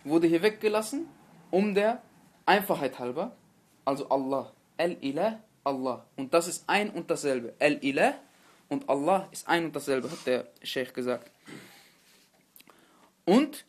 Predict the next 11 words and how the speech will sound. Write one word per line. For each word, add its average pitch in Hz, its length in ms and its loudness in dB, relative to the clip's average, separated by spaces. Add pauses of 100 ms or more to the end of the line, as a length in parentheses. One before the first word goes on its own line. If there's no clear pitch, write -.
(120)
damit 180 280 6
meint 190 260 2
man, 151 280 -2 (1200)
er - 140 2
ist 190 200 -2
der 165 240 6
Einzige, 165 680 2 (1160)
also 135 180 0
es 147 180 -2
ist 147 200 0
derjenige, 196 600 2